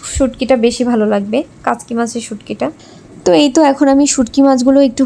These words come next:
ভালোভাবে কষিয়ে নেব। এভাবে দেওয়ার পরে একটু সুন্দর করে কষিয়ে নেব। অবশ্যই সুন্দর করে কষিয়ে নেবেন, না হলে কিন্তু খেতে ভালো লাগবে না। এই তো দেখবেন কালারটা কত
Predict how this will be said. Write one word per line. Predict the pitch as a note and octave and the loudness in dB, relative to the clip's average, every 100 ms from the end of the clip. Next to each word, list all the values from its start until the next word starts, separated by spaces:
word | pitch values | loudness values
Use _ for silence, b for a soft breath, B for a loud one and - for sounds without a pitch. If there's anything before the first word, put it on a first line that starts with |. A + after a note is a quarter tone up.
| C4 | 2
ভালোভাবে | A#3+ B3 A#3+ A#3+ | 4 4 2 2
কষিয়ে | A#3+ - A#3+ A3 | 0 2 0 0
নেব। | G#3+ | 2
এভাবে | A#3+ A3 A3+ G#3+ | 0 2 0 2
দেওয়ার | A3+ G#3+ G#3+ | 2 0 0
পরে | G#3+ D#4+ - B B B - | -2 -2 -8 B B B -8
একটু | B3 | -4
সুন্দর | B3+ C4 B3 C4 | 0 2 2 2
করে | C4+ C4 | 2 2
কষিয়ে | A3+ A#3 A#3 A3 | 2 0 0 0
নেব। | G#3 C4+ - | 0 -4 -2
অবশ্যই | A#3+ B3+ C4+ C#4+ | -2 -2 -2 -2
সুন্দর | C4 B3+ C4+ | 0 0 2
করে | C4+ C4 | 2 2
কষিয়ে | A#3+ - A3+ | 0 0 0
নেবেন, | A3 A#3 | 0 0
না | A#3 | 0
হলে | A#3 | 0
কিন্তু | A#3+ A#3+ B3 | 0 -2 -2
খেতে | B3 C4 | 0 2
ভালো | A#3+ A3+ | 2 2
লাগবে | A3 G3+ G#3+ | 0 0 0
না। | C4+ - - - - - - - - - - - - - - - - - - - - - - - - - - - - - - - A#3 | -2 -6 -20 -20 -20 -20 -20 -20 -20 -20 -20 -20 -20 -20 -20 -18 -18 -20 -20 -20 -20 -20 -20 -20 -20 -20 -20 -20 -20 -20 -20 -8 -6
এই | A3+ | -2
তো | |
দেখবেন | A#3+ B3 G#3+ B3 B3 - | 0 0 0 -4 -4 -2
কালারটা | A#3+ A#3 A#3 C4+ | 0 0 -2 -2
কত | C4 | 0